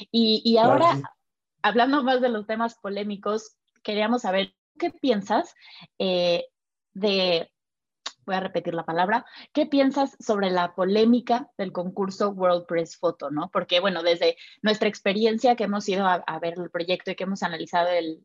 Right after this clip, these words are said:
Speaker 1: el concurso, pues, ¿cómo decirlo? Eh, esto, esta cuestión de los concursos que ponen los temas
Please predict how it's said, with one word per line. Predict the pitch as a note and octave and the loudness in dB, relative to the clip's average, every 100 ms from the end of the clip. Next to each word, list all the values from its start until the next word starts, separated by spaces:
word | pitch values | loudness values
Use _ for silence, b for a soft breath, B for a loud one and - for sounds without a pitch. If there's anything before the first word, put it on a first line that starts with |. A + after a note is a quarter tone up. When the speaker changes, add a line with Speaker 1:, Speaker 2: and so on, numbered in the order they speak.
| _ | _
Speaker 1:
el | E3+ F3 E3 - F2 - | -10 -10 -12 -14 -16 -8
concurso, | - F3+ F#3 A3+ G#3 G3+ G3 B B B - | -4 -4 2 2 2 -2 -4 B B B -2
pues, | A3 A3 - _ _ _ _ _ - _ | 0 0 -6 _ _ _ _ _ -20 _
¿cómo | B3 | -6
decirlo? | G#3+ F#3+ D#3 C#3+ - | -4 -4 -6 -8 -8
Eh, | G3+ G3+ F#3+ F3+ E3+ E3+ D#3+ - | -4 -2 0 -2 -4 -8 -12 -8
esto, | A3+ A#3 D#4 | -6 0 0
esta | B3+ B3 | 0 -2
cuestión | F#3 - G3+ | -2 -2 -2
de | A3 | 0
los | F3+ - | 0 0
concursos | F3 F#3 G3 G#3 | -2 -2 -4 -4
que | F3 | -2
ponen | G3+ G#3 A3+ | 0 2 2
los | E3+ - | 0 -2
temas | G3 G3 G#3+ - | -4 -2 -2 -6